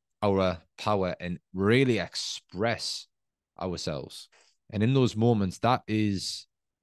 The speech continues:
the, the baby elephant with the, with the chain around its ankle. Now, what happens is the more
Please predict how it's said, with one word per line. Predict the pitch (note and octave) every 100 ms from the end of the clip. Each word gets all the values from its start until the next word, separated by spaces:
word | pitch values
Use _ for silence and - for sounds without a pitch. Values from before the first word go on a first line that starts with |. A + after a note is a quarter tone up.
| _
the, | G2 G2 G2
the | F2
baby | D2+ G#2+ F#2+ G2
elephant | G2+ - E2+ E2+
with | F2 _
the, | E2+ E2 D#2+ D2+
with | F2+
the | -
chain | - G#2+ F#2
around | E2+ D#2+
its | E2
ankle. | G2 A1 - _ _ _ _ _ _ _ _ _ _ _ _ _ _ _ _ _ _ _ _ _ _ _ _ _ _ _ _ -
Now, | F#2 F#2+ F#2 - _ _ _ _ _ _
what | - A#2+
happens | G#2+ C#3 B2+
is | G2 F#2+
the | -
more | G2 G#2 B2 C#3 C#3 C3